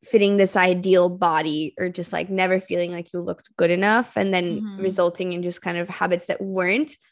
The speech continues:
Speaker 1: serving you, like over exercising and stuff like that. So when it comes to your body image journey and just, like, healing that aspect of your mental health, what's that been like? And what do you think were some of the mindset shifts that helped you get to where you are today?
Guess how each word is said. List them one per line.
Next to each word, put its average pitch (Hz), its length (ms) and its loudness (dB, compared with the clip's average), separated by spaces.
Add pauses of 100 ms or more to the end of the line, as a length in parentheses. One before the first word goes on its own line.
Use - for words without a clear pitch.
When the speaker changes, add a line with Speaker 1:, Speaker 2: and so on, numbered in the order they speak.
Speaker 1:
serving 294 340 0
you, 302 220 -2
like 202 220 -2
over 185 160 -4
exercising 190 760 -4
and 185 100 -6
stuff 180 180 -8
like 180 160 -4
that. 175 260 0
So 190 240 0 (340)
when 214 120 0
it 220 100 -2
comes 208 440 -2
to 240 260 0
your 202 180 -4
body 185 380 -4
image 180 380 -10
journey 220 560 0 (260)
and 196 160 -2
just, 190 160 -6
like, 190 180 2
healing 185 460 -2
that 170 220 0
aspect 233 600 -4
of 240 120 -2
your 254 100 4
mental 254 260 -2
health, 262 340 0 (680)
what's 107 260 0
that 101 200 0
been - 160 -8
like? - 280 -12
And 202 200 -2
what 185 120 4
do 190 60 2
you 196 100 2
think 185 200 -4
were 180 100 -2
some 180 180 -8
of 175 100 -8
the 190 60 -8
mindset 185 480 -8
shifts - 400 -12
that - 320 -2
helped 190 280 0
you - 60 0
get - 220 -6
to 208 100 -6
where 190 100 0
you 196 120 -2
are - 100 -6
today? - 380 -8